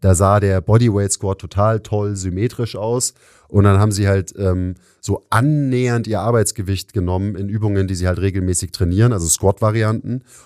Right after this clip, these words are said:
und auf einmal war da, yo, da hat's gekracht, da war ein Hip-Shift, wie ich ihn noch nie gesehen habe auf einmal. Also weißt du, das ist so, äh, Bodyweight-Sachen schön und gut fürs Assessment, aber man muss halt spezifisch assessen,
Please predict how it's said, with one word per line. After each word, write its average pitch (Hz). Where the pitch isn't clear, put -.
und 85
auf 82
einmal 87
war 80
da, 80
yo, 82
da 78
hat's 80
gekracht, 92
da 82
war 80
ein 82
Hip-Shift, 95
wie 92
ich 85
ihn 87
noch 85
nie 104
gesehen 101
habe 82
auf 85
einmal. 87
Also 92
weißt 104
du, 123
das 98
ist 101
so, 98
äh, 92
Bodyweight-Sachen 107
schön 101
und 95
gut 127
fürs 131
Assessment, 120
aber 98
man 95
muss 104
halt 95
spezifisch -
assessen, 92